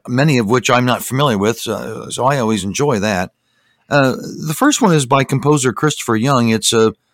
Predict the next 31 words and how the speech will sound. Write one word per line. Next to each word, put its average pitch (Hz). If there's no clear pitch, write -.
from 151
the 139
film 160
called 123
Shipping 160
News, 127
and, 92
and 113
this 120
is 113
the 110
main 113
theme 143
from 101
it. 90
Tell 165
us 196
a 170
little 160
bit 139
about, 127
uh, 113
why 107
you 123
wanted 117
to 104
choose 117
that 120
amongst 104
your 95
favorites. 101